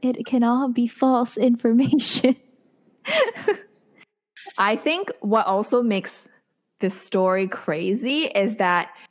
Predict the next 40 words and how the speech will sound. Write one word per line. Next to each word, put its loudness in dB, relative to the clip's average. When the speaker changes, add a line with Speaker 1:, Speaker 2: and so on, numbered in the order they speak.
Speaker 2:
just 0
by 2
the 0
way 2
that 0
he -4
was -2
talking 0
to -2
you 0
and 2
the 2
things 0
that 2
he 2
was 0
saying, 0
you 4
know 2
that 0
he's 4
not 2
an 4
amateur 0
at -6
this. -8
It's -2
not 2
his 0
first 0
rodeo. 2
He's 0
been 2
doing 2
this. 0
He 0
has 0
it -2
all 2
thought 0